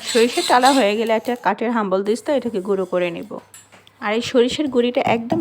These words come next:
সব শেষে আমি ব্যবহার করব। আর এটা দেওয়ার পর এত সুন্দর একটা স্মেল আসে, এটা আসলে যারা রান্না করে এইভাবে তারাই জানে। আপনারাও ট্রাই করে দেখতে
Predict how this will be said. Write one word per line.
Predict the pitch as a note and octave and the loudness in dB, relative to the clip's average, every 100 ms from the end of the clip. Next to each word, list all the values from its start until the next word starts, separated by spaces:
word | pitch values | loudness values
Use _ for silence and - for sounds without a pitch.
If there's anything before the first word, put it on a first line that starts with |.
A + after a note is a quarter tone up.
| C#4 | -2
সব | B3+ A3+ - - - | -4 -6 -10 -10 -6
শেষে | B3+ A3+ D4 G#3+ | -2 -2 -2 -4
আমি | F#3 - | -4 -2
ব্যবহার | F3+ F3+ F#3 D#3+ - | -2 0 0 -2 -4
করব। | - - - - - - - | -6 -6 -10 -16 -20 -16 -10
আর | E3 | -6
এটা | G3 G#3+ G3+ | -4 -2 2
দেওয়ার | G#3 A3+ A#3 | 2 2 2
পর | A3+ - | -2 0
এত | G#3 C#4 - | -4 -4 -6
সুন্দর | - E4+ E4 A#3 | -4 0 4 4
একটা | A#3+ A#3+ | 2 -2
স্মেল | - G#3 A3 G3+ F#3+ | -4 -2 2 2 2
আসে, | - A#3+ - | 0 -2 -2
এটা | - - | -4 -2
আসলে | F#3+ B3 A3 G#3 | -2 -2 -2 0
যারা | F#3 G3 F#3+ | 2 2 2
রান্না | F#3+ G3 A3 A3 | 2 2 0 4
করে | G3+ G3+ | 4 4
এইভাবে | F#3 G3 F#3+ - | 0 0 -2 -2
তারাই | G3+ F3 F#3 F3+ | 0 2 0 2
জানে। | F3+ E3+ G#3+ B3+ - - - - - D#3+ | 0 0 -4 -6 -16 -20 -20 -20 -4 -4
আপনারাও | - A3 D#4 - | 0 2 4 4
ট্রাই | F#3 G#3 | 2 2
করে | F3+ F3+ | 0 0
দেখতে | E3+ - | -4 -4